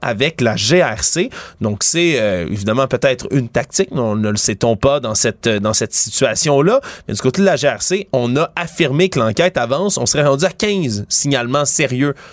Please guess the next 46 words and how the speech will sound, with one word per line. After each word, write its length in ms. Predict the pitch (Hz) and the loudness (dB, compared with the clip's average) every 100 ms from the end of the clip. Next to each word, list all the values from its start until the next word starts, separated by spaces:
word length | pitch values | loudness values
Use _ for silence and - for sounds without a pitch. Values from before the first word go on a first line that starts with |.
| - | -10
du 120 | 104 101 | -8 -4
public 440 | 127 120 160 151 | 0 2 2 2
depuis 520 | 120 117 139 151 196 | -2 -2 0 4 4
qu'on 300 | 196 123 113 | 4 0 2
a 200 | 131 170 - - - | 2 2 -2 -16 -6
fait 160 | - | 0
une 100 | 196 | 0
tactique, 420 | 170 110 - - - | 0 -4 -4 -4 0
Mario, 280 | 120 131 190 | 0 2 0
qui 140 | - | -2
est 20 | |
quand 160 | 107 139 | 0 2
même 160 | 240 - _ | 0 -4 _
hautement, 480 | 190 226 208 - 131 | 2 2 0 0 2
euh, 280 | 180 202 127 - 160 | 2 2 2 2 2
habituelle 560 | 156 123 - 131 165 247 | 2 0 -2 2 2 2
pour 140 | - 110 | -2 0
des 180 | 147 135 | 2 2
enquêtes 280 | 110 156 | 2 -2
qui 80 | - | 0
sont 160 | 135 123 | -2 0
en 120 | 113 | 0
cours, 340 | - 143 120 104 | 0 0 2 0
là. 100 | 98 - - | -2 -6 -4
Celle 440 | - - 156 196 | 0 2 4 4
de 160 | 123 113 | 2 0
demander 680 | 107 139 170 147 123 175 | 2 2 4 2 2 2
dans 260 | 180 160 165 | 2 0 2
les 140 | 170 | 2
médias 420 | 180 139 107 151 175 | 2 0 0 0 0
comme 200 | 131 113 | 0 0
ça 300 | - 170 190 - - - | 2 2 2 -4 -20 -10
des 220 | 117 180 | 0 0
témoignages 600 | 196 180 143 117 131 185 151 | 2 0 2 2 2 2 2
en 120 | 143 | 0
révélant 420 | 139 143 135 170 | 0 2 2 2
du 120 | 139 | 0
même 160 | 131 120 | 0 2
coup 120 | 160 | 2
au 40 | 165 | 2
grand 260 | 117 113 | 2 0
jour 260 | 107 143 147 | 2 0 0
qu'il 120 | - | 0
y 40 | 117 | 2
aurait 160 | 143 | 2
potentiellement 760 | 143 127 139 127 - 104 117 | 0 -2 0 0 0 0 0